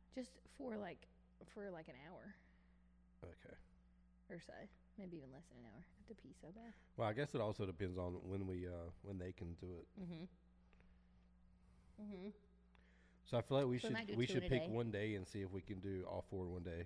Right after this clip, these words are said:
Speaker 2: but maybe, like, space 'em out.
Speaker 1: Oh my God, I have to pee so bad.
Speaker 2: Okay.
Speaker 1: But yes, that's a great idea. And we're, we almost made it to an hour. That's awesome. We did perfect
Speaker 2: Wait,
Speaker 1: time.
Speaker 2: how long we got?
Speaker 1: We're at fifty-two minutes.
Speaker 2: Okay, we need eight more.
Speaker 1: I was gonna tell you about,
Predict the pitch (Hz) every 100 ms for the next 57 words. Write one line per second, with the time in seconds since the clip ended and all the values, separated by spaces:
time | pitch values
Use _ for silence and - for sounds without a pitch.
0 | - 95 98 95 92 87 - 92 87 -
1 | 85 - - - - 220 196 170 175 180
2 | - - - - 196 196 - - - 135
3 | 131 147 131 131 - - - - - -
4 | - - - 165 202 - - 196 190 131
5 | 101 101 - - - - - - - -
6 | - - - - - 214 240 226 - 233
7 | 254 262 - 269 233 254 262 285 285 269
8 | 285 302 311 - 226 262 339 285 285 277
9 | 147 131 143 156 120 101 92 - - -
10 | - 214 220 196 - 220 233 - 240 196
11 | 233 - - - 170 160 110 110 110 120
12 | 120 101 107 104 95 - - - - -
13 | - - - - - 220 262 247 196 202
14 | 180